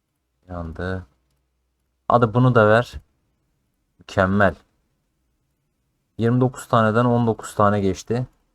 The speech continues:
Çok çok güzel. Bunların tanesi on dokuz buçuk em olması lazım. Cennetlerin de hemen hemen o kadar. Yani buradan ortalama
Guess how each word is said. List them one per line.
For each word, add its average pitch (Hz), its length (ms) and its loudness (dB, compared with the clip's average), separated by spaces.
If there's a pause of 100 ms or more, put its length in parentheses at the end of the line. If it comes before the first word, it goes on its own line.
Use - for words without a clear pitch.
(120)
Çok - 340 0
çok 101 240 0
güzel. 98 340 0 (1900)
Bunların 131 380 4
tanesi 139 420 2
on 156 240 2
dokuz 131 300 0
buçuk - 220 -4
em 104 140 4
olması 95 420 0
lazım. 98 400 0 (240)
Cennetlerin 143 640 -2
de 117 60 0
hemen 104 280 0
hemen 98 200 0
o 95 100 -2
kadar. 117 400 -2 (760)
Yani 123 320 -2
buradan 135 300 0
ortalama 139 680 0